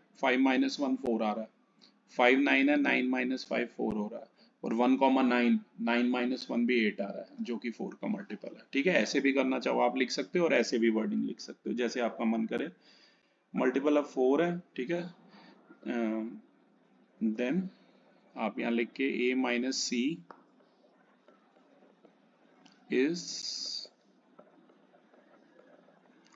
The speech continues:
also a multiple of four है, ठीक है। Therefore A comma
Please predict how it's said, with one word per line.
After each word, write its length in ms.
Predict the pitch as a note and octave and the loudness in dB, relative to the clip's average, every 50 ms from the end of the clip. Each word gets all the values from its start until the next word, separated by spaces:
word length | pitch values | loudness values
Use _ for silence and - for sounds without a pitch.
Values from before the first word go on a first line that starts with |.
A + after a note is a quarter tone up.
| - - _ - | -20 -18 _ -2
also 520 | A#2 A2+ A2+ A2+ A#2 A2 - - - C#3 C3+ B2+ A#2 | 0 0 0 0 -2 -4 -8 -8 -6 -4 -2 0 0
a 100 | A#2 B2+ D#3 F3+ - - _ _ _ _ _ _ _ _ _ _ _ _ _ _ _ _ _ _ _ - _ _ _ - - - - - - - - D#3+ D#3+ D#3 - - - - - G3 G3+ F#3+ _ - _ _ _ _ _ _ _ _ _ _ _ _ - F3+ - E3+ E3 - - - - - _ - - _ - - - _ _ _ _ - _ _ - | 0 0 -2 -6 -12 -18 _ _ _ _ _ _ _ _ _ _ _ _ _ _ _ _ _ _ _ -20 _ _ _ -20 -20 -20 -20 -20 -20 -20 -20 -20 -20 -20 -20 -20 -20 -20 -20 -20 -20 -20 _ -20 _ _ _ _ _ _ _ _ _ _ _ _ -20 -20 -20 -20 -20 -20 -20 -20 -20 -20 _ -20 -20 _ -20 -20 -20 _ _ _ _ -20 _ _ -6
multiple 580 | C3 B2 A#2 A2 - C3 B2 - A#2+ A#2+ A#2 A2+ - - - | 0 0 0 0 0 -4 -6 -6 -6 -6 -6 -8 -8 -6 -4
of 140 | A#2 A2+ - - | -4 -4 -6 -10
four 280 | - A2+ G2+ G2 F#2+ F#2+ | -8 -6 -4 -4 -4 -6
है, 120 | - - - - | -12 -14 -14 -10
ठीक 140 | - A2+ | -8 -8
है। 80 | C#3 D3 B2 A#2 | -6 -6 -2 0
Therefore 520 | B2 B2 B2 C3+ C3 - C3 A#2+ C3 D3 E3 - _ _ - _ _ _ _ - _ _ _ _ _ _ _ - _ _ _ - _ _ _ _ - _ _ _ _ - - _ _ - - | 2 2 2 0 -4 -6 -4 -2 -2 -4 -6 -10 _ _ -20 _ _ _ _ -20 _ _ _ _ _ _ _ -20 _ _ _ -20 _ _ _ _ -20 _ _ _ _ -20 -20 _ _ -6 -2
A 140 | B2+ A#2+ A#2 - | -2 -2 -2 0
comma 260 | C3 B2 B2 B2 C3 | -2 -2 0 0 0